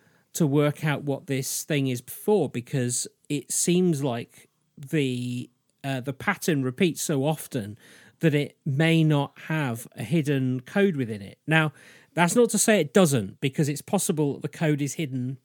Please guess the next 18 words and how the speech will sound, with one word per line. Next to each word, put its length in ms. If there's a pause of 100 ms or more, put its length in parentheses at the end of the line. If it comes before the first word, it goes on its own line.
(220)
so 300
well 480 (600)
that 360 (200)
it's 280
not 200
spotted. 540 (880)
But 260
one 280
of 140
the 420
most 580 (160)
intriguing 840
and 120
I 120
think 420
sort 320
of, 320 (100)
um, 460